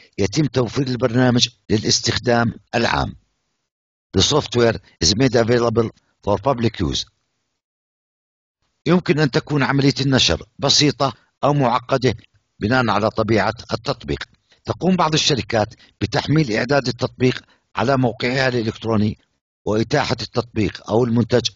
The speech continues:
للشراء والتنزيل. في بعض الأحيان لا يتم إصدار المنتج بالكامل، بل يتم إصداره على شكل أجزاء. من خلال إصدار خيارات محدودة،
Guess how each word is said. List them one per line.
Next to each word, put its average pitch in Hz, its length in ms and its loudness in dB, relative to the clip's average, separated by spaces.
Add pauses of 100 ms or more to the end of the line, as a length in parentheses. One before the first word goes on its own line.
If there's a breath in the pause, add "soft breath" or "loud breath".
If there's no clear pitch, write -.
(260 soft breath)
للشراء 120 540 2 (160)
والتنزيل. 107 640 -2 (440)
في 139 120 -6
بعض 156 240 0
الأحيان 110 560 0 (380)
لا 143 180 2
يتم 135 260 -4
إصدار 120 320 0
المنتج 123 340 -2
بالكامل، 113 580 0 (640)
بل 127 180 0
يتم 107 300 0
إصداره 110 460 0 (280)
على 107 160 2
شكل 113 400 0 (140)
أجزاء. - 360 0 (840)
من - 60 -8
خلال 135 360 0
إصدار 123 280 0
خيارات 120 500 -2
محدودة، 95 420 -2